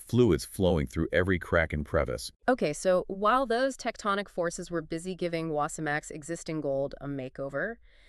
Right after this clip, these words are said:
Speaker 2: they were also potentially bringing in a fresh supply from deeper down,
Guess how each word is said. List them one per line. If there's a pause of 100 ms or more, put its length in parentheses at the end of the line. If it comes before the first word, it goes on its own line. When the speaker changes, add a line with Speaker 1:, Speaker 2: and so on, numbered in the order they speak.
(160)
Speaker 2:
they
were
also
potentially
bringing
in
a
fresh
supply (220)
from
deeper
down,